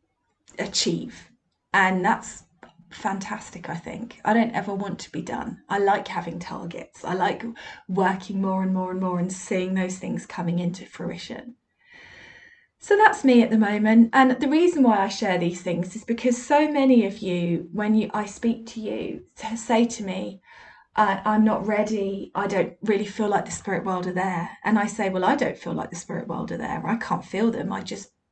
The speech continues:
do it and hope, and somehow it works. And that's marvelous." And people say to me, "Oh, I, I don't think I'm good enough to work for the spirit world." And I say, "Well, you, they're just here. They're with you already. Why would you think you're not good enough? They're around us all."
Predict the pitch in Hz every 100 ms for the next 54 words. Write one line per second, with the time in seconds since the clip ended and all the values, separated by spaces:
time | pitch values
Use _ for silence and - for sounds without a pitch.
0 | _ 240 247 185 - 185 180 - 240 214
1 | - - 180 185 180 - _ - 220 208
2 | 202 190 - 202 240 - - - - 185
3 | 170 170 - - _ _ - - - 220
4 | 208 269 - - - - - 170 - -
5 | - - 208 220 214 226 220 226 226 -
6 | 160 - 240 - 226 226 220 226 226 214
7 | 196 - 196 190 185 - 185 185 202 185
8 | 175 - - 190 - - - - - -
9 | 214 208 220 240 220 226 220 - - -
10 | _ _ - - 233 _ _ _ _ _
11 | _ _ _ _ 254 254 302 285 233 311
12 | 339 175 214 233 302 302 269 254 240 277
13 | 294 196 190 226 254 254 262 262 254 -
14 | 262 226 254 294 311 233 - - 214 220
15 | 220 240 254 247 240 - - 262 254 190